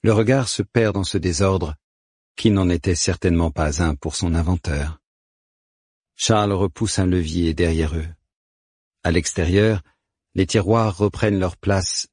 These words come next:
et le tableau se referme. Plus personne ne peut soupçonner leur présence. Non sans une certaine émotion, Addinson confie : « Depuis que Jean-Eugène n'est plus, je me suis toujours trouvé seul dans ce lieu. »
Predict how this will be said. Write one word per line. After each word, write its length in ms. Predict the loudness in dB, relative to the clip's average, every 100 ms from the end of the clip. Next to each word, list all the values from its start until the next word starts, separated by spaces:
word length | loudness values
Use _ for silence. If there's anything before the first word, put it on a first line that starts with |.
| -6
et 100 | -2
le 120 | -2
tableau 360 | 0 0 0 -2
se 140 | -2
referme. 680 | -4 -4 -4 -4 -4 -6 -10 _ _ _ _ _ _ _ -2
Plus 140 | 0
personne 520 | 2 0 0 0 0
ne 120 | 0
peut 220 | -2 -4 -6
soupçonner 540 | -4 -6 -4 -2 0
leur 160 | -2 -6
présence. 680 | -8 -8 -10 -12 -14 -14 _ _ _ _ _ _ _ _ _ _ _ _ _ _ _
Non 160 | 2 2
sans 180 | 2 0
une 200 | 0 -2
certaine 420 | -2 -2 2 2
émotion, 560 | 2 2 0 0 2 0 _ _ _
Addinson 560 | -2 0 0 0 0 0
confie : « 540 | -2 -4 -4 -4 -6 -8 _ _ _ -20 -20 _ _ _ _ _ _ _ -6
Depuis 400 | -4 -2 0 0
que 260 | 0 -2 0
Jean-Eugène 720 | 2 2 2 0 0 2 2
n'est 120 | 0
plus, 560 | -2 0 2 2 0 -6 _ _ _ _ -4
je 120 | 0
me 140 | 0
suis 260 | 0 0 0
toujours 380 | 0 0 0 -2
trouvé 480 | -6 -2 0 2
seul 460 | 0 0 0 -2 -4
dans 140 | -8
ce 160 | -8 -8
lieu. » 240 | -8 -10